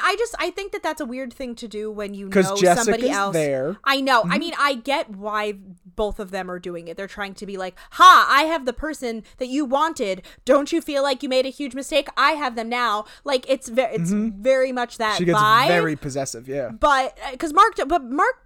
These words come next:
Speaker 1: does too in, like, a more subtle way than
Speaker 2: He comes
Speaker 1: Amber
Speaker 2: over in a
Speaker 1: does.
Speaker 2: bit, yeah.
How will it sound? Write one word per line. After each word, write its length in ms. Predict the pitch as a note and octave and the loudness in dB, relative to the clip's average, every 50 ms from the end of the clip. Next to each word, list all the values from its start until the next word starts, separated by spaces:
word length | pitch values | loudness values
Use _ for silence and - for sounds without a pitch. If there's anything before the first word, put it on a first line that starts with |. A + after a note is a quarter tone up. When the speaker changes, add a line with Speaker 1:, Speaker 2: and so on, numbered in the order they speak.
| _ | _
Speaker 1:
does 280 | - D#4+ D4 D4 D4 - | -6 -4 -4 -4 -4 -8
too 280 | - - E4+ D4 C4 A#3 | -8 -8 -6 -4 -4 -4
in, 80 | G3+ | -4
like, 160 | G#3 G3+ - | -6 -6 -6
a 40 | G#3 | -6
more 220 | G3+ G3+ G3 F#3+ F#3 | -6 -4 -6 -6 -6
subtle 640 | - - A3 G3 F#3 F3+ F3+ F3+ F3 E3 - - | -6 -4 -4 -2 -2 -2 -2 -4 -4 -6 -8 -12
way 460 | - F#3 G3 F#3 E3+ C#3+ - - E3+ F3+ | -12 -8 -6 -6 -6 -6 -10 -12 -16 -14
than 220 | F3+ F#3+ F3+ F3 | -12 -10 -2 0
Speaker 2:
He 80 | G3+ A3 | 2 4
comes 200 | - A3+ G3 F#3 | 4 4 6 6
Speaker 1:
Amber 60 | F#3+ | 6
Speaker 2:
over 180 | F#3 E3+ E3+ E3 | 6 8 6 4
in 60 | D#3+ | 4
a 80 | E3 E3 | 2 0
Speaker 1:
does. 80 | D#3+ E3 | 0 2
Speaker 2:
bit, 200 | F3+ G3+ G3+ E3 | 2 2 2 2
yeah. 300 | D#3 D#3 D3 C#3+ D3 | -2 -2 -2 -2 -4